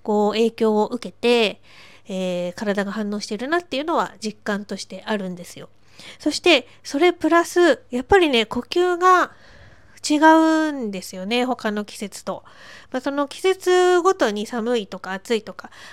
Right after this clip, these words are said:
あるから、当然呼吸にもね、質の変化があるんですけれど、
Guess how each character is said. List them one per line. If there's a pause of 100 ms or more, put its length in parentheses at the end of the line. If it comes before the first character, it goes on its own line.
(100)
あ
る
か
ら、
当
然
呼
吸
に
も
ね、
質
の
変
化
が
あ
る
ん
で
す
け
れ
ど、